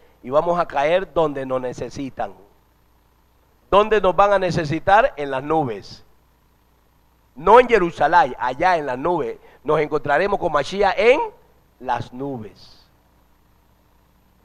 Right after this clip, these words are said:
Pero para eso usted tiene que quitar esa amarra que tiene,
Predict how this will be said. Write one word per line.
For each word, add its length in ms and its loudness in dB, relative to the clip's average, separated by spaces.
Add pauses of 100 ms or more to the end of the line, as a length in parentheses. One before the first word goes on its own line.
(160)
Pero 240 0
para 300 6
eso 220 4
usted 200 0
tiene 300 0
que 160 -8
quitar 440 -4
esa 360 -2
amarra 480 0
que 160 -12
tiene, 580 -6